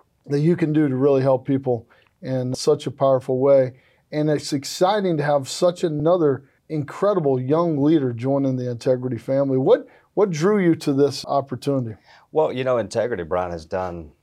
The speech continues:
Speaker 2: incredible things in a short period of time. In fact, on that note, I brought you a gift
Speaker 1: Oh, man,
Speaker 2: that
Speaker 1: you
Speaker 2: might
Speaker 1: know.
Speaker 2: better explain where I was going with that. So I'd like for you to open that, and
Speaker 1: Oh,
Speaker 2: I'd
Speaker 1: my
Speaker 2: like to
Speaker 1: gosh,
Speaker 2: explain
Speaker 1: man.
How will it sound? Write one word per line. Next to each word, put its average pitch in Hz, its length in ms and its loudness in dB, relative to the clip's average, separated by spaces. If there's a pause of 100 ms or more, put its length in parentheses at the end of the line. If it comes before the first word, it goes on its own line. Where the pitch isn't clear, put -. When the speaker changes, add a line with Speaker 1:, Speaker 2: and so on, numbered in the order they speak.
(260)
Speaker 2:
incredible 104 640 -2
things 80 600 -4 (140)
in 104 140 -2
a 95 40 -2
short 92 300 -4
period 92 160 -2
of 69 100 -12
time. 71 320 -6 (460)
In 101 140 -8
fact, - 400 -2
on 117 240 -4
that 95 120 -8
note, 113 260 -4 (220)
I - 60 -4
brought 139 240 -2
you 110 100 0
a 95 40 -4
gift 95 440 -2 (120)
Speaker 1:
Oh, 131 140 -2
man, 131 380 -6
Speaker 2:
that 156 100 2
Speaker 1:
you 185 40 -6
Speaker 2:
might 139 240 2
Speaker 1:
know. 107 40 -14
Speaker 2:
better 131 400 4
explain 113 720 -2 (120)
where 117 180 2
I 110 100 4
was 98 160 -4
going 123 260 0
with 98 100 -4
that. 92 180 -2
So - 80 -6
I'd 113 60 0
like 143 180 4
for - 60 -10
you 117 80 -4
to 95 60 0
open 123 260 0
that, 101 320 0
and 101 320 -6
Speaker 1:
Oh, 151 100 0
Speaker 2:
I'd 165 60 0
Speaker 1:
my 147 40 -2
Speaker 2:
like 120 240 0
to 120 60 -4
Speaker 1:
gosh, 131 220 2
Speaker 2:
explain 110 380 -2
Speaker 1:
man. 131 120 -12